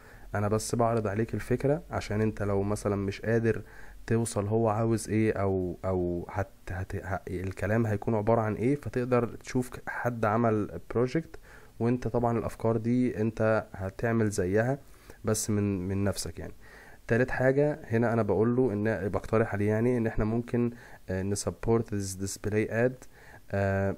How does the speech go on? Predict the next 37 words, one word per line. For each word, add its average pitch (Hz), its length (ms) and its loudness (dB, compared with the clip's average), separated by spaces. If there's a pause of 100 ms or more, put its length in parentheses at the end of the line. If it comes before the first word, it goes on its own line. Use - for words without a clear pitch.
we 107 140 2
can 110 540 2
add 101 400 -4
a 98 220 -2
more 104 420 2
inspiration 98 840 -2 (240)
picture, 123 440 0 (460)
something 120 460 0 (380)
that 98 300 -2 (120)
make 110 460 0 (120)
graduates 110 540 0 (100)
think 110 220 0
about 101 320 0 (100)
better 110 200 2
future 113 540 0
and 98 280 -4
give 98 340 0
them 107 120 2 (120)
positive 101 340 -2
energy. 90 500 -2 (440)
تمام، 104 340 -2 (320)
هنا 143 200 6
انا 139 80 4
بقول 127 260 4
له 135 80 4
ان 127 100 2
احنا 131 200 -2
ممكن 127 340 0
نحط 123 360 -4
صورة، 120 340 2
بما 104 300 0
ان، 117 160 2
ان 110 180 2
احنا 110 380 0
اصلا 104 320 -2
هنا 113 120 2
بنخاطب 110 640 0